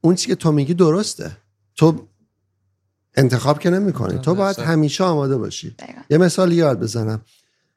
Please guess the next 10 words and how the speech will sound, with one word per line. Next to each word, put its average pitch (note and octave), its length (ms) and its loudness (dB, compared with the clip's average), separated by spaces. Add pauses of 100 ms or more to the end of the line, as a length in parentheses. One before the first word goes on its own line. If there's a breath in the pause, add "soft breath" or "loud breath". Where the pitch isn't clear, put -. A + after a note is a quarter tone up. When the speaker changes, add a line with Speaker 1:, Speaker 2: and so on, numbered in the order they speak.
(840)
Speaker 1:
من D3+ 420 2
یک D#3+ 220 -2
آدمی E3 500 0
ام F3+ 300 -2
که E3 560 -2 (300)
توانایی C3 600 2
اینو B2 280 0
دارم F3+ 680 0 (720)
که C#3 120 -2
مثلاً C#3+ 960 2